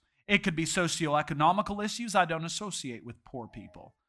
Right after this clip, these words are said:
I could never minister to poor people. I can't be around those kinds of people. Some of us, the minute we come into contact with someone,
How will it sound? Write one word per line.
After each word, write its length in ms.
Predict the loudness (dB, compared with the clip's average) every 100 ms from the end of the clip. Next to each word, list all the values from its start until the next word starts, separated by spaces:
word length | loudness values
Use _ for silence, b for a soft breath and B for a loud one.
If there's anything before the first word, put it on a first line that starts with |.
| _ _ 4
I 140 | 4
could 180 | 4 0
never 220 | 2 2
minister 500 | 2 2 0 -2 -6
to 140 | -10 -12
poor 240 | -10 -10
people. 260 | -10 -2 -2
I 80 |
can't 240 | 0 -4 0
be 100 | 2
around 360 | 4 6 4 b b _
those 440 | 2 4 4 0 -2
kinds 420 | 0 0 0 -6
of 140 | -8
people. 440 | -6 -6 -8 -14 -18 _ _ _ _ _ -4
Some 280 | 8 10 10
of 120 | 8
us, 320 | 8 8 2
the 200 | 2 4
minute 340 | 6 6 4 2
we 100 | 2
come 240 | 4 4
into 300 | 4 2 0
contact 640 | 6 8 8 6 4 4
with 80 | 0
someone, 320 | 2 2 2